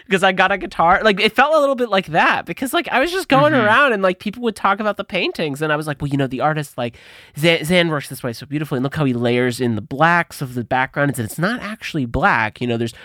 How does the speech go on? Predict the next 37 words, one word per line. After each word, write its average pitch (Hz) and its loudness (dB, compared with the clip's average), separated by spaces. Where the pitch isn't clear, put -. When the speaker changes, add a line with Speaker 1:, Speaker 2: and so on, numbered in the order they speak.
Speaker 1:
layers 156 0
here 123 -4
of 113 -10
greens 143 -4
and 113 -6
browns, 123 2
and 113 -14
it's - -16
optically 120 -2
doing 127 -4
this." 107 -8
And, 147 2
like, 156 2
I 170 2
was 190 0
able 254 2
to 359 -2
talk 277 2
a 202 4
lot 156 4
about 185 2
your 175 -2
work, 131 -2
and 160 -2
I'm 170 0
like, 180 -4
"Oh, 214 -6
yeah, 247 0
we, 175 0
like, 403 -6
shared 180 0
a 143 -4
studio 127 -4
space. 104 -10
That 185 -4
explains 101 -12
it." - -8